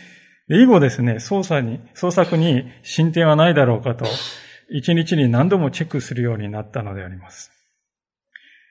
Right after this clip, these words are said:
で、一緒にいた二人の方も同様にですね、Twitter上で発信した結果ですね、何千というですね、登山愛好家の方がそれを拡散していきまして、それを見たですね、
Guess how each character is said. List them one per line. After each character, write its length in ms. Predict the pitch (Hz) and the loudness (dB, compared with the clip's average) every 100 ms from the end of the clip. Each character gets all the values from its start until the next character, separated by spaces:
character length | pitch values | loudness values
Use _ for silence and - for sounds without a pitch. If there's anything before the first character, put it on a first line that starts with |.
| _ _ _ _ _ _ - | _ _ _ _ _ _ 0
で、 220 | 208 - | 2 2
一 60 | 180 | 0
緒 160 | 202 240 | 4 6
に 100 | 233 | 6
い 60 | |
た 100 | 233 | 4
二 60 | 160 214 | 4 4
人 80 | 220 | 6
の 160 | 202 | 4
方 200 | 160 165 | 4 2
も 140 | 147 131 | 2 4
同 160 | 156 | 4
様 160 | 165 165 | 6 4
に 80 | 151 | 2
で 60 | |
す 100 | 127 | 0
ね、 80 | 147 | -4
Twitter 460 | - 151 151 156 143 | -2 -6 0 2 2
上 140 | 143 | 2
で 60 | 143 | 0
発 260 | 127 123 139 | -2 -4 -2
信 140 | 143 | -2
し 80 | - | -2
た 120 | 123 | -4
結 200 | 135 120 | -4 -4
果 120 | 127 | -2
で 80 | 120 | -2
す 120 | 120 | -2
ね、 340 | 131 120 - - | -2 -2 -6 -2
何 240 | 139 185 | 0 2
千 260 | 185 196 175 | 2 0 0
と 120 | 139 | -2
い 160 | 123 113 | -2 -4
う 20 | |
で 80 | 113 | -6
す 100 | 151 | -4
ね、 280 | 190 - - | -4 -6 -6
登 140 | 151 | -2
山 300 | 143 117 117 | 0 0 -2
愛 160 | 131 127 | 0 0
好 180 | 135 123 | 0 0
家 140 | 131 | 0
の 100 | 110 | 0
方 260 | 131 143 175 | -2 0 2
が 120 | 131 | 2
そ 100 | 143 | 2
れ 60 | 123 | 0
を 80 | |
拡 240 | 117 139 - | 0 -4 -2
散 220 | 160 139 | 0 -2
し 80 | - | -2
て 100 | 131 | -6
い 80 | 123 | -6
き 80 | |
ま 160 | 123 117 | -8 -10
し 80 | - | -14
て、 80 | 139 | -8
そ 140 | 196 | -2
れ 80 | 208 | 0
を 80 | 185 | 0
見 160 | 214 | 0
た 140 | 180 123 | 0 0
で 100 | 127 | -4
す 100 | 143 | -6
ね、 200 | 135 | -6